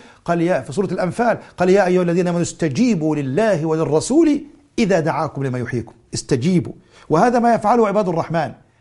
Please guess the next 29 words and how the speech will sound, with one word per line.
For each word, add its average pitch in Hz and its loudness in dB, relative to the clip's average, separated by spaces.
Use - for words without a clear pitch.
قال 156 2
عز 147 2
وجل 185 0
عنهم: 190 0
"لم 196 0
يخروا 196 0
عليها 180 -2
صما 185 -6
وعميانا، 156 -6
بل 180 -2
أعملوا 156 0
عقولهم 156 0
فيها"، 147 -4
لأن 160 0
الله 220 0
يقول: 214 -4
"أفلا 175 -2
يتدبرون 151 -4
القرآن؟ 170 0
ولو 147 2
كان 202 0
من 180 -2
عند 180 -2
غير 180 2
الله 165 2
لوجدوا 156 0
فيه 156 -4
اختلافا 143 -6
كثيرا". 123 -6